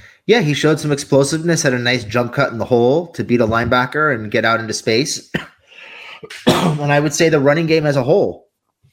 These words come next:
uh, was good on Sunday. Eckler averaged, I think, six and a half or seven yards a carry.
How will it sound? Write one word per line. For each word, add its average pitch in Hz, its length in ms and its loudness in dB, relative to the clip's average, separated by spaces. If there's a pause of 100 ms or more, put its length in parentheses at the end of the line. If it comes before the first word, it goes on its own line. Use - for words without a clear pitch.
uh, 110 340 0 (120)
was 110 260 0 (200)
good 143 220 4
on 98 160 -2
Sunday. 85 460 -10 (260)
Eckler 127 360 2
averaged, 123 360 -2
I 110 60 0
think, 120 240 -6
six - 280 -4
and 117 100 -4
a 113 40 -6
half 120 280 -2
or 110 60 -6
seven 113 320 -2
yards 113 200 -2
a 110 40 -12
carry. 117 500 0